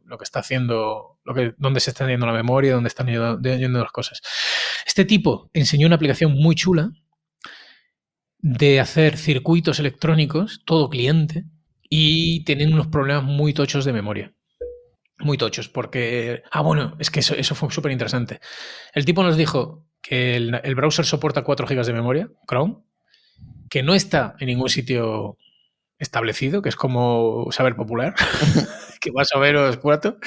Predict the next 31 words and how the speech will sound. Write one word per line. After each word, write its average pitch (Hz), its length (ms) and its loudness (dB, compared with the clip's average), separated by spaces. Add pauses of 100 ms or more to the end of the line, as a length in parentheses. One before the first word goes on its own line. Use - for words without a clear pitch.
(640)
pero 170 220 4
que 147 100 2
luego 208 540 4 (240)
puede 160 240 2
que 151 80 0
sí, 165 100 0
puede 175 220 0
que 123 80 0
no. 156 260 -2 (640)
Y 151 120 -2
luego 190 460 2
hubo, 160 360 0
hubo 156 160 2
gente 160 300 0
que 156 80 0
habló 143 260 0
de 143 220 -6
que, 147 280 -2 (440)
eh, 127 1000 0 (300)
depende 135 640 -2 (260)
si 123 720 -2
lo 120 100 -2
que 127 120 -2
tienes 147 280 0
es - 60 -2
un 151 160 2
array 139 220 2
de 135 100 0
punteros 131 720 -4
a 123 80 -6
memoria, 147 500 -2